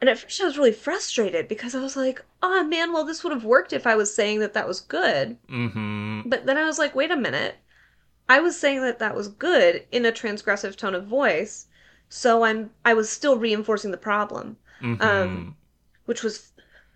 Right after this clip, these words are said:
Speaker 1: fascinating to uncover, but also <laughs> so infuriating.
Speaker 2: I believe
Speaker 1: Um,
Speaker 2: it.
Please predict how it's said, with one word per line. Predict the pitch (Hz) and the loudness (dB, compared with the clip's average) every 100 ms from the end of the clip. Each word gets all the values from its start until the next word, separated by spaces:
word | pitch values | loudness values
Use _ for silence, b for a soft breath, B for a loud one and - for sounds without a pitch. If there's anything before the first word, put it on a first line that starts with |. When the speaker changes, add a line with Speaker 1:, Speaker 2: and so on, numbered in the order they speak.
| b | b
Speaker 1:
fascinating | - - 440 427 294 240 240 | -2 4 4 4 0 2 2
to | 247 196 - - 226 | 2 4 2 0 -2
uncover, | 214 254 233 208 | 0 2 2 2
but | 202 | 0
also | - 233 - 233 | 2 0 6 6
<laughs> | |
so | - - - 294 | 6 4 12 12
infuriating. | 381 285 214 185 220 233 170 - - B B B B | 12 6 -2 2 6 6 4 0 -6 B B B B
Speaker 2:
I | 160 | -2
believe | - 226 208 196 123 | 4 8 8 6 0
Speaker 1:
Um, | - | -6
Speaker 2:
it. | - | -10